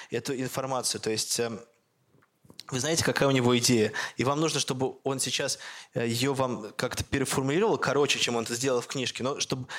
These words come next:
вы знали, о чём его спрашивать. Потому что если он об этом не писал, то, скорее всего, он либо это не знает, либо это не считает существенным. Поэтому очень важно,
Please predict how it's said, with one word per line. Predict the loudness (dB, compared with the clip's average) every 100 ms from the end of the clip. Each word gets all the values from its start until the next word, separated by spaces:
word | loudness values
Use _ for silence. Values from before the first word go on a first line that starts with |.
| -6
вы | -2
знали, | 0 4 6
о | 6
чём | 6 6
его | 6 6
спрашивать. | 6 4 4 2
Потому | 0
что | 0 4
если | 4 6
он | 6 4 2 -6 -4
об | -2 -2
этом | -2 -2
не | -2
писал, | -2 0 0
то, | 0 -4 -4 -14
скорее | -10 -4 -2 0
всего, | 0 0
он | 0
либо | -2 -2 -2
это | -2
не | -2
знает, | -2 -2 -2
либо | -2
это | -4 -6
не | -4
считает | -4 -2 -4
существенным. | -4 -4 -4 -6 -6 -6 -8 -14 -14 -8
Поэтому | -6 -4
очень | -2 -2 -2
важно, | 0 0 -2